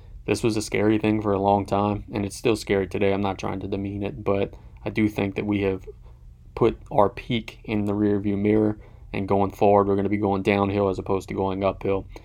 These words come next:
which I know is something that excites everybody. So that is your covid nineteen update. We've spent about fifteen minutes on it, so let's go ahead and catch a quick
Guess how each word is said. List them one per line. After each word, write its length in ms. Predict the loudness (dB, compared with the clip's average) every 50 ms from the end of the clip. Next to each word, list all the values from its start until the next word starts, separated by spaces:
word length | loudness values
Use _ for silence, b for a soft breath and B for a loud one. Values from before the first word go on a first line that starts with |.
| B B B B
which 180 | -4 -2 -2 0
I 60 | 0
know 260 | 0 0 0 0 -2
is 140 | -4 -6 -4
something 260 | -4 -4 -4 -4 -4
that 140 | -2 -2 -4
excites 400 | -4 -2 -2 -2 -2 -2 -4 -6
everybody. 400 | -8 -8 -8 -8 -10 -12 -12 -16 -20 b b b b b b b b b
So 120 | -4 2 4
that 160 | 6 6 6
is 100 | 4 2
your 80 | -2 -2
covid 380 | 4 6 6 8 8 6 4
nineteen 400 | 4 4 2 2 2 2 2 4
update. 320 | 4 4 6 6 4 4 4
We've 120 | 2 0
spent 280 | 0 -2 -2 -2 2 4
about 320 | 6 6 8 6 6 6
fifteen 380 | 4 0 0 2 0 0 2 4
minutes 260 | 4 4 2 2 2
on 140 | 4 4 4
it, 120 | 2 0 B B B B B -4
so 120 | 0 0
let's 140 | 0 2 6
go 100 | 6 6
ahead 220 | 6 6 6 4
and 120 | 4 2 0
catch 220 | 0 0 0 -2
a 60 | -6
quick 260 | -4 -2 -2 -2 -2